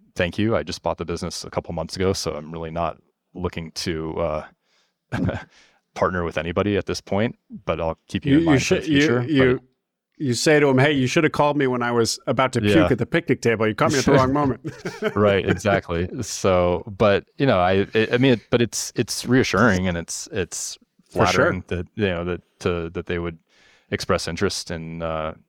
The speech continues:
Speaker 1: and so that's, that's a good sign, I feel like. That means,
Speaker 2: Yeah.
Speaker 1: you know, w-, in the right kind of industry. But, uh,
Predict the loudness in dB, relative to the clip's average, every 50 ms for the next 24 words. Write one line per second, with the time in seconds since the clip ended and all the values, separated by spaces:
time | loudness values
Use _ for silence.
0 | _ _ _ _ _ _ _ _ _ _ _ -10 -6 -6 -6 -6 -4 -2 -2 -2
1 | 0 0 -2 -4 -4 -6 -8 -8 -10 -8 -2 -2 -2 0 0 0 0 0 0 -2
2 | -2 -2 -2 -4 -6 -8 -8 -6 -6 -6 -4 -4 -4 -4 -4 -4 -4 -6 -8 -6
3 | -6 -10 -8 -4 -2 0 0 0 -2 -4 -6 -8 -8 -10 -14 _ _ -10 -8 -8
4 | -6 -6 -6 -6 -6 -6 -4 -2 -2 -2 -4 -4 _ _ _ -6 -4 -4 -4 -4
5 | -6 -8 -8 -8 -8 -8 -8 -8 -6 -6 -8 -8 _ -6 -4 -4 -4